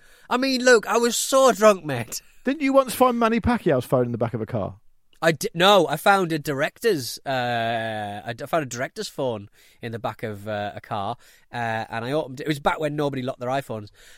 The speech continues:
Speaker 1: um, and I found Manny Pacquiao's phone number on it. So there we go.
Speaker 2: But that
Speaker 1: Before
Speaker 2: could
Speaker 1: the
Speaker 2: be anyone he's put as Manny Pacquiao, though, couldn't it?
Speaker 1: It had a very complex number that I think was out,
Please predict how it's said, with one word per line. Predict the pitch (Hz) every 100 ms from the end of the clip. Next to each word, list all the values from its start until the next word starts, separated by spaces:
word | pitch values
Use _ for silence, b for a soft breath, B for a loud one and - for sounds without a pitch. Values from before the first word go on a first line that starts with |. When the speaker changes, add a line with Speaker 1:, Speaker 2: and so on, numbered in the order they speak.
| b
Speaker 1:
um, | 131 131 131 131
and | 135 131 127
I |
found | 123 147 143 131 143
Manny | 139
Pacquiao's | 131 135 139 135
phone | - 160
number | 185 135
on | 101
it. | 95 _ -
So | -
there | 190
we | 208
go. | 220 240 180 _ b b
Speaker 2:
But | 165
that | 196
Speaker 1:
Before | 190 190 180
Speaker 2:
could |
Speaker 1:
the | 165
Speaker 2:
be | 151
anyone | 175 170 135 123
he's | 113 135
put | - 147
as | 117
Manny | 120 107
Pacquiao, | 107 117 - 85
though, | 90
couldn't | 110 98
it? | - - _ _
Speaker 1:
It | 135 151
had | 147
a | 135
very | 123 143 131
complex | - 135 117 - 120 - - - - _ -
number | 131 120 104 101 107
that | 113
I | 113
think | - 120 104
was | 110 104 - - -
out, | 107